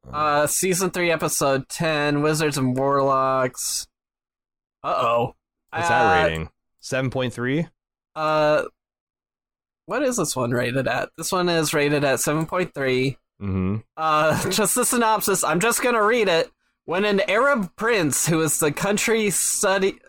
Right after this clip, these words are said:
Speaker 1: who's it, who is the country studying disappears. That's a typo on the
Speaker 2: <laughs> Yeah.
Speaker 1: website.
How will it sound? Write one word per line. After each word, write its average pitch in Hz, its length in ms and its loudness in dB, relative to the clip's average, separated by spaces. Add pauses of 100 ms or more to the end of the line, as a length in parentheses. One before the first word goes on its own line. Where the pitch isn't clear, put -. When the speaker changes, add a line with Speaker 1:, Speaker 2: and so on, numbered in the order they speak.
(140)
Speaker 1:
who's 185 220 2
it, 220 200 0 (120)
who 233 340 2
is 190 460 0
the 185 120 2
country 226 480 0
studying 165 760 0
disappears. 135 760 0
That's 143 300 -2
a 139 80 0
typo 131 640 0 (100)
on 143 240 -2
the 151 80 0
Speaker 2:
<laughs> - 0 -
Yeah. 135 160 4
Speaker 1:
website. 113 280 2